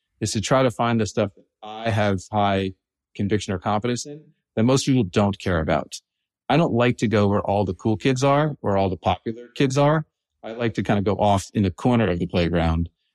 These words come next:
and find someone who's doing something over there that's really compelling that most people are prepared to dismiss or aren't that excited about. And I have partners who are much more interested in, like, like, what everyone's talking about and wanna compete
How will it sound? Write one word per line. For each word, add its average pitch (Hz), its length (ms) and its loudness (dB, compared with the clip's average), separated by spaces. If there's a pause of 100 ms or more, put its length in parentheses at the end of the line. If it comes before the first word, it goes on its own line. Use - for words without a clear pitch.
(140)
and 101 160 0
find 110 300 0
someone 104 280 0
who's 95 260 -2
doing 110 220 0
something 98 340 -2
over 90 160 -6
there 95 200 -4
that's 90 380 -4
really 107 240 0
compelling 101 480 0
that 95 180 -4
most 101 220 -2
people 87 480 -2
are - 60 -8
prepared 90 400 -2
to 87 80 -8
dismiss 170 520 -4 (120)
or 95 180 -2
aren't - 220 -4
that 87 120 -6
excited 85 380 -4
about. 135 280 -6 (460)
And 107 80 -14
I 120 60 -10
have 123 100 -14
partners 117 500 4
who 123 100 6
are 113 80 6
much 143 260 6
more 131 100 2
interested 107 440 -2
in, 104 160 0
like, 95 240 -2 (420)
like, 98 220 -10
what 113 160 2
everyone's 127 400 6
talking 80 340 0
about 78 320 -2 (160)
and 107 160 0
wanna 101 280 2 (200)
compete 113 600 4